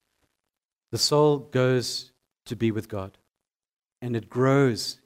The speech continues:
eternally towards God. That's what we call heaven. And heaven's not just a place.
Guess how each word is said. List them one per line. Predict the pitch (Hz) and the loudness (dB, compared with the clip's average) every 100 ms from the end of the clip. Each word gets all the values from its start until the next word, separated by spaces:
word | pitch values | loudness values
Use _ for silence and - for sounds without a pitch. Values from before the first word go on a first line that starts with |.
| - | -16
eternally | 131 - 135 139 135 117 98 - _ _ _ _ _ - | -14 -10 -4 -2 -2 -4 -8 -16 _ _ _ _ _ -6
towards | 120 113 117 - | 0 2 0 -2
God. | - 117 - _ _ _ _ _ _ _ _ 107 | -12 -16 -18 _ _ _ _ _ _ _ _ -4
That's | 131 151 | -2 0
what | |
we | 131 | -2
call | 120 123 104 | -4 -4 -4
heaven. | 113 107 117 - _ _ _ _ _ _ _ - | -6 -10 -12 -20 _ _ _ _ _ _ _ -8
And | 127 | -2
heaven's | 139 160 147 | 2 2 2
not | 131 143 | 0 -2
just | 143 - | -2 -6
a | 127 | -8
place. | 120 127 104 - | -6 -6 -6 -14